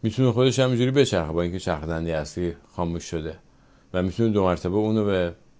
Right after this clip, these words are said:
به گردش در بیاره. برای همین بعد این رو هم کاملاً خاموش کرد و از بین بردش. خب برنامهٔ هسته‌ایشو که اینقدر سر و صدا می‌کردن، رفتن چند تا بمب انداختن روش، تموم شد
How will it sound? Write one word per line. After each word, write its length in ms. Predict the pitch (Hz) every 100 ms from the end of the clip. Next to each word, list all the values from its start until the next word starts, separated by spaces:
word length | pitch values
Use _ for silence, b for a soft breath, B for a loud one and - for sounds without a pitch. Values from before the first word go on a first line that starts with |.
| _ _ _ _
به 140 | 95
گردش 500 | 95 92 85 90 98
در 220 | - 78 73
بیاره. 260 | 73 73
برای 240 | 80 90 101
همین 320 | 104 117 113
بعد 220 | 98 104
این 200 | 107 104
رو 100 | 101
هم 200 | 101 101
کاملاً 500 | 98 - 87 82 87
خاموش 440 | 85 85 85 92
کرد 180 | - 98
و 40 | 90
از 220 | 80 80
بین 200 | 85 87
بردش. 500 | 98 117 131 131 - b b b b b _
خب 80 | 95
برنامهٔ 460 | 98 95 92 104
هسته‌ایشو 580 | 101 95 - 92 90 95
که 160 | 95 92
اینقدر 280 | 101 98
سر 220 | 90 92 87
و 40 |
صدا 240 | 76 87
می‌کردن، 400 | 85 85 85 90
رفتن 280 | 95 87 92
چند 220 | 87 90
تا 80 | 85
بمب 220 | 87 92
انداختن 400 | 90 87 80 85
روش، 160 | 90 85
تموم 340 | 87 85 95
شد 340 | 110 131 139